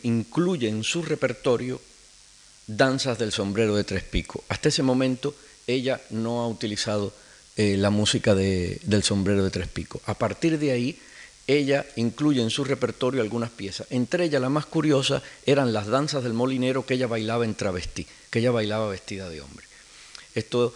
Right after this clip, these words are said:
es una cosa también muy interesante. Es como si, mientras existiera Diaghilev, ella no toca, eh, eh, esto es una interpretación <laughs> mía, naturalmente, ella no toca el, el repertorio de Diaghilev para nada, pero una vez desaparecida la compañía, una vez muerto Diaghilev,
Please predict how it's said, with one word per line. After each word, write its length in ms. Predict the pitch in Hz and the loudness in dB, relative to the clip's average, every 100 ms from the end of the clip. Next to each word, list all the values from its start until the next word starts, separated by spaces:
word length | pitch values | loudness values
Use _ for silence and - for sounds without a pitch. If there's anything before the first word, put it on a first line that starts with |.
| - - | -8 -2
es 120 | 120 | 0
una 200 | 131 127 | 2 2
cosa 200 | 131 127 | 0 0
también 300 | 131 123 123 | 0 2 2
muy 140 | 127 | 2
interesante. 540 | 135 127 123 139 139 - | 0 0 -2 -4 -4 -6
Es 80 | 160 | -6
como 220 | 190 160 | -4 -4
si, 260 | 156 147 - - - - | -2 -2 -6 -18 -20 -6
mientras 380 | - 127 117 123 | 2 2 4 2
existiera 540 | 123 117 110 - 156 143 | 2 -2 0 4 6 6
Diaghilev, 480 | 139 127 131 135 - | 6 4 4 2 0
ella 200 | 123 127 | -2 0
no 140 | 123 | -2
toca, 380 | - 113 - 95 - - - 104 | -2 -4 -2 -6 -8 -20 -20 -12
eh, 340 | 104 95 87 - - - - - - - | -10 -10 -12 -16 -20 -20 -20 -20 -20 -10
eh, 440 | 110 95 87 82 58 - - | -8 -6 -6 -8 -12 -16 -6
esto 180 | 107 - | -2 2
es 20 | |
una 40 | 113 | 2
interpretación 680 | 107 104 98 - 104 98 - - | 2 2 2 2 2 0 -4 -6
<laughs> 180 | - - | -6 -4
mía, 280 | 107 107 101 | 0 2 0
naturalmente, 600 | 95 98 98 113 123 156 - - | -4 -6 -4 -4 -4 -6 -12 -4
ella 200 | 113 113 | 0 2
no 120 | 117 | 0
toca 360 | 113 123 - 101 - - | 2 0 2 -2 -2 -4
el, 320 | 117 104 98 | 0 0 0
el 120 | 110 | -2
repertorio 580 | 95 104 110 98 127 110 | -4 -4 -4 -2 0 0
de 80 | 104 | -2
Diaghilev 400 | 117 120 117 123 | -2 -2 -4 -4
para 180 | 117 117 | -4 -2
nada, 240 | 123 123 | -2 -2
pero 140 | - 120 | -2 0
una 120 | 131 | 2
vez 140 | 143 | 2
desaparecida 600 | 123 123 110 107 - 120 | 0 -2 0 0 0 2
la 100 | 113 | 2
compañía, 460 | 110 107 110 120 110 | 2 -2 0 0 0
una 160 | 117 | -2
vez 120 | 117 127 | -2 0
muerto 300 | 127 117 110 | -2 -2 -2
Diaghilev, 400 | 117 139 117 | -2 -2 -2